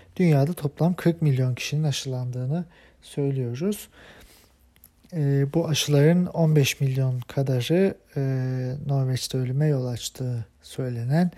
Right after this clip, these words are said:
e, BioNTech Pfizer aşısı.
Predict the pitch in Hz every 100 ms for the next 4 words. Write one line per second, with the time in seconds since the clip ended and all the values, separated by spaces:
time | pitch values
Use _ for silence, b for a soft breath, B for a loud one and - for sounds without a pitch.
0 | B B B B B - 135 131 135 139
1 | 151 147 127 - - 139 139 123 127 139
2 | 113 - - 131